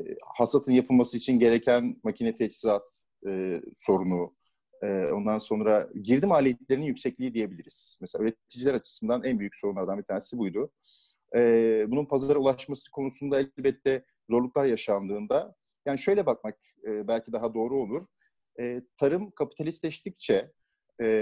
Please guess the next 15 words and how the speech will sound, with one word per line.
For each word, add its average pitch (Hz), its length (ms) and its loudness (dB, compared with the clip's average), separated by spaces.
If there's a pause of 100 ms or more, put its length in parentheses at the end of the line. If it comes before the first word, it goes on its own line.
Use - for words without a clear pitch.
(320)
ve 120 100 -2
kapitalizmin, 123 720 -2 (340)
e, 113 80 -2
yasalarına 110 760 2
çok 151 240 -2
daha 117 140 6
fazla 101 260 2
tabi 117 320 2
oldukça 139 600 0 (100)
pek 226 200 0
çok - 220 -6 (320)
alanında 117 600 0 (340)
sorunlar 139 360 0
ağırlaşmaya 120 840 -2
başladı 92 580 -10